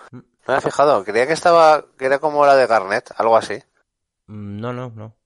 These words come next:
Speaker 1: Que va, que va, que va. Pues si te fijas, tiene sim-, eh,
Speaker 2: Sí.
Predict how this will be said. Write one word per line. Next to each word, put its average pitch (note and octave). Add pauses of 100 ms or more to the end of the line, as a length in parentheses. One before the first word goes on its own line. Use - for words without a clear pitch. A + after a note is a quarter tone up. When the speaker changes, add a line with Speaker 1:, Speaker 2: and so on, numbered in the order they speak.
Speaker 1:
Que -
va, C3
que C3
va, B2
que A#2
va. A2+
Pues G2
si G#2
te G2
fijas, C#3+
tiene C3
sim-, G#2
eh, G#2
Speaker 2:
Sí. -